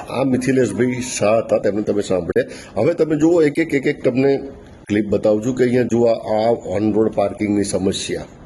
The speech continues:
આ છે કૂતરાઓની સમસ્યા, રખડતા કૂતરાઓની સમસ્યા. હવે તમને જુઓ આ મળશે ખોદકામ કરેલી મુખ્ય દરવાજા પાસે જ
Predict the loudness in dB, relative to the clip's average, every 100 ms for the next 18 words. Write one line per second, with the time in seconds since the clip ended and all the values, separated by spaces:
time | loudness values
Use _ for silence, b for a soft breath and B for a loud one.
0 | -20 -20 B B B B B B B -20
1 | -20 -20 -6 -2 -2 0 -2 -2 -2 2
2 | 4 4 2 0 0 0 0 0 0 0
3 | -2 0 0 0 0 2 2 2 0 0
4 | 0 -2 -4 -6 -6 -18 -20 B B B
5 | -20 -20 -20 -14 -4 0 2 2 2 2
6 | 2 2 4 4 2 0 -2 0 2 2
7 | 0 -4 -18 B B -20 -2 -2 0 0
8 | 0 0 0 2 2 0 -2 -4 0 0
9 | 2 2 2 2 0 2 0 -2